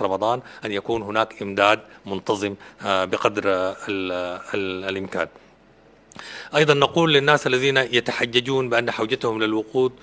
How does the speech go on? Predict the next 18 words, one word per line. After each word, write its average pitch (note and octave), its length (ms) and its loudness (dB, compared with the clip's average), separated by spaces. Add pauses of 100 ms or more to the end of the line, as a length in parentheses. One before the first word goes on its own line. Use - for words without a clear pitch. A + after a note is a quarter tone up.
(120)
متصلة A#2 460 0
بحالات A#2+ 420 2
الطوارئ B2 460 6
التي A2 260 -2
قد G#2+ 180 -8
يتعرضون G#2 640 -2
ل-، G2+ 260 -2 (260)
لها، A2+ 280 6
لأن G#2 200 2 (100)
لديهم G2+ 360 -4
مرضى A2 500 -2 (260)
أو G2 360 -4 (220)
نساء A2 380 2
حمل B2+ 480 2
في A#2 140 -8
ال-، G#2 180 -6
أو G#2 220 -4
أطفال، G#2+ 540 4